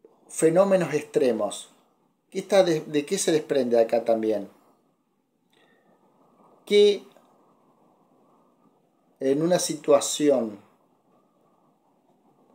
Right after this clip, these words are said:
donde la fuerza es excesiva,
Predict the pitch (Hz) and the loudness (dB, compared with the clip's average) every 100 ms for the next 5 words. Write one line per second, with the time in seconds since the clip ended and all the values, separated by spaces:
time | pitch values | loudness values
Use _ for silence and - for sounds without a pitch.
0 | _ _ _ _ _ _ _ _ _ _ | _ _ _ _ _ _ _ _ _ _
1 | _ _ - 120 117 131 123 117 113 113 | _ _ -20 -6 2 4 4 0 0 0
2 | 110 110 107 104 101 98 95 87 85 175 | 0 0 -2 -4 -6 -6 -8 -12 -18 -20
3 | _ _ _ _ _ _ _ _ _ _ | _ _ _ _ _ _ _ _ _ _
4 | _ _ _ _ _ _ _ _ 131 131 | _ _ _ _ _ _ _ _ -2 0
5 | 123 - - 175 190 135 117 131 120 123 | 0 -2 -2 6 6 6 2 -4 -4 -8
6 | - 117 - 151 170 190 190 | -6 -6 -6 -4 -4 -4 -6